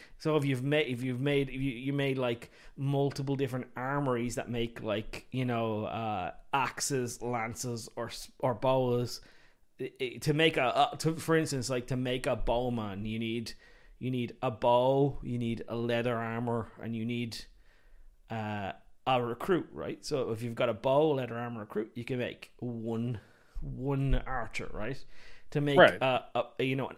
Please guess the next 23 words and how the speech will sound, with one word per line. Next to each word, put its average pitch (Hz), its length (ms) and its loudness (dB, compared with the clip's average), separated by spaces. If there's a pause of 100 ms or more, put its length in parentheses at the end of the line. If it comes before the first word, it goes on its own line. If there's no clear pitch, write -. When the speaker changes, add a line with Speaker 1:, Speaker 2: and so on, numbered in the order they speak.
Speaker 1:
axe - 300 0
fighter, 113 320 -2
you 110 120 -4
need 117 160 -2
an - 80 -20
axe, 160 420 0
you 143 120 -2
need 135 180 0
a, 113 120 0 (280)
a, 123 220 -2 (480)
a 131 100 -2
spear. 139 840 0 (140)
Oh, 139 80 6
you, 151 140 4
so 147 100 4
you 147 140 4
need 147 160 0
an - 80 -6
axe, 180 320 0
you 147 60 2
need 135 120 0
a 123 40 -2
shield, 120 520 0